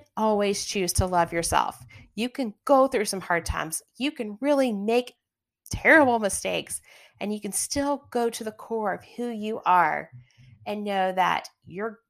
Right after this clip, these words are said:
human. You're gonna make a mistake, but even when you make a mistake,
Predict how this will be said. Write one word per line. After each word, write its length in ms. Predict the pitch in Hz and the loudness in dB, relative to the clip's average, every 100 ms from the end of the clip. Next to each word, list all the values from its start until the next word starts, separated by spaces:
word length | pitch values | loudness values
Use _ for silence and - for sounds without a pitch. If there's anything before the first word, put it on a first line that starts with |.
| - - | -20 -6
human. 340 | 262 233 147 160 | -2 0 -2 -6
You're 100 | 175 | -2
gonna 220 | 214 254 | 0 2
make 200 | 262 254 | 2 2
a 60 | |
mistake, 520 | 220 202 - 202 180 - | 2 0 4 4 4 0
but 160 | 202 - | 0 0
even 280 | 226 233 277 | -2 -2 -2
when 140 | 254 233 | -2 -4
you 120 | 226 | -4
make 220 | 202 190 | -4 -4
a 40 | |
mistake, 540 | 190 185 - 202 233 | -6 -6 -2 -2 -2